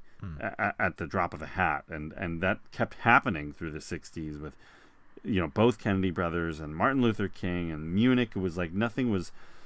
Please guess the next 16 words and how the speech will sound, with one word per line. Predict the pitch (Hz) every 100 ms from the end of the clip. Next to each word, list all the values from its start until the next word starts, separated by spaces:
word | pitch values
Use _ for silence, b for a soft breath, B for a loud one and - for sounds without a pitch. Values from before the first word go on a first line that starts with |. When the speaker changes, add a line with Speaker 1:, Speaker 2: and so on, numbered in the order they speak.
| b b - -
Speaker 2:
was | - 98
as | 101 98
it | 104
was | 92
supposed | - - 87 90 85
to |
be. | 76 69 73 -
Speaker 1:
Mm-hmm. | 101 107 82 - -
Speaker 2:
Uh, | 98
so | - 117
he | 120
tried | 120 170 185
to |
capture | - 147 131 127
that | 104 98
mood | 98 101 107 98 85 98